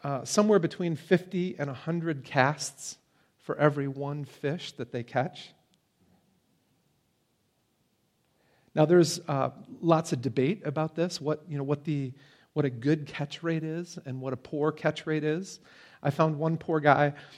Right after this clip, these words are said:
in an online chat that estimated that his own catch rate was two hundred and eighty-eight to one. And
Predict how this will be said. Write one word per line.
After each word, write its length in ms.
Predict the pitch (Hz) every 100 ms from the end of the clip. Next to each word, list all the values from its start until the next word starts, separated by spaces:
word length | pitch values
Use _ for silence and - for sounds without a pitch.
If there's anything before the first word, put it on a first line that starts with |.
| -
in 140 | 156
an 100 | 139
online 400 | 143 151 151 151
chat 340 | 131 151 156 151
that 120 | 143 -
estimated 560 | 156 - 165 151 147
that 80 | 131
his 160 | 139 131
own 180 | 156 165
catch 340 | - 143 -
rate 260 | 131 131 - - - _
was 180 | 151 143
two 180 | - 175
hundred 280 | 180 170
and 100 | 147
eighty-eight 540 | - 156 151 143 143 147
to 100 | 135
one. 460 | 120 139 117 90 - _ _ _ _ _ _ _ _ _ _ _ _ _ _ -
And 260 | 139 135